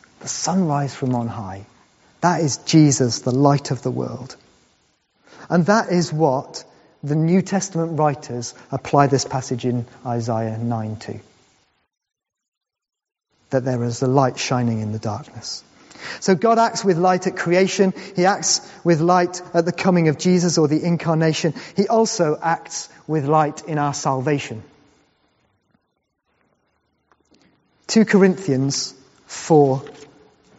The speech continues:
and verse six. I've had a lot of special time in this verse the last month.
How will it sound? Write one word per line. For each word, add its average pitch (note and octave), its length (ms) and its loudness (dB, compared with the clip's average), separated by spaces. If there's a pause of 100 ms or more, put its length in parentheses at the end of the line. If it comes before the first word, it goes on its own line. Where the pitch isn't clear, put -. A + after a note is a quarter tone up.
and C3+ 120 -2
verse B2+ 280 2
six. - 600 -4 (920)
I've C3+ 120 -4
had C#3+ 160 4
a B2+ 60 0
lot C#3 340 2
of - 280 -10 (680)
special - 440 -2
time D3 340 -2
in C3 100 -4
this C3+ 180 -8
verse A2+ 340 -12
the B2+ 80 -12
last A2 280 -8
month. B2+ 380 -6